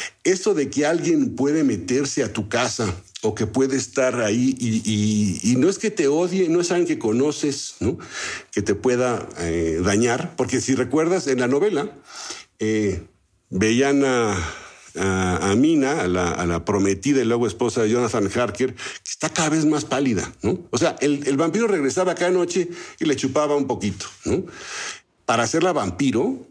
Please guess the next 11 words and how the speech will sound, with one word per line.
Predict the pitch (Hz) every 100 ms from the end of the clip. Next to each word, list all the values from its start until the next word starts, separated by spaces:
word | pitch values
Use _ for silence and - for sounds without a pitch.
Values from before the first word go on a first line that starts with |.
| -
no | 107 117 123
bastaba | 117 - 113 107
con | 110
sacarle | 98 101 110
la | 120
sangre, | 175 165 107
repito. | 98 139 135 - _ _ _ _
Tú | - 147
tienes | 151 151 147 -
que | 123 127 110 - - _ _
voluntariamente | - 110 110 110 139 139 123 127 139 139 -